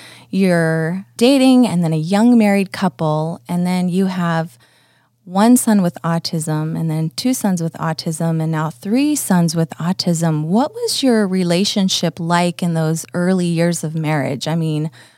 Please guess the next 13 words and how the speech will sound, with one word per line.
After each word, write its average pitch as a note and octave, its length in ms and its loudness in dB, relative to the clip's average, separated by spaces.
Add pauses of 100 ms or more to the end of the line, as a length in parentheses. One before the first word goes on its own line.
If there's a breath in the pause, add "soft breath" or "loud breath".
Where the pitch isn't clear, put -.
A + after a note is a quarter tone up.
(120 soft breath)
was D#3+ 200 -2
date G3+ 320 0
night B3+ 280 2
a B3 80 2
thing? A3+ 640 2
H-, G#3+ 260 -6
how A#3 220 -4
did, D4+ 240 -4 (220 loud breath)
how D4 120 -6
did F4+ 160 -2
your C4 80 4
relationship F#3+ 800 0
change? D3 720 -4